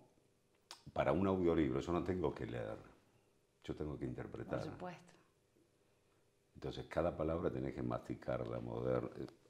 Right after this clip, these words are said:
Speaker 1: hacerte la escena en tu cabeza y ahí sale la interpretación de eso. Entonces, es un juego ya como actoral, ¿me entendés?
Speaker 2: Ujú.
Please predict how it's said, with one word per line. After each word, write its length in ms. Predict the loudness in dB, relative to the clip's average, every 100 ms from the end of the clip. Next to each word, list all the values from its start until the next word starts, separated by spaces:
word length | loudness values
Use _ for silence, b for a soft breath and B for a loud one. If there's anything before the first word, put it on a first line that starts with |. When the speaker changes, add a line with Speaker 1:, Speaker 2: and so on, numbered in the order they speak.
| 0
Speaker 1:
hacerte 500 | 6 12 12 10 6
la 100 | 4
escena 600 | 6 8 8 6 4 -2 B B B -2
en 160 | 0
tu 120 | 2
cabeza 680 | 6 8 10 8 8 8 8
y 160 | 2 4
ahí 140 | 6
sale 260 | 6 4 2
la 80 | 2
interpretación 760 | 0 0 -2 -2 -2 -2 -4 -4
de 100 | -6
eso. 120 | -6
Entonces, 280 | -6 -4 -2
es 60 |
un 100 | -2
juego 280 | -2 0 2
ya 180 | 0 -2
como 240 | -2 -4
actoral, 500 | -6 -4 -2 0 -2
¿me 100 | -6
entendés? 460 | -12 -10 -6 -4 0
Speaker 2:
Ujú. 240 | 0 0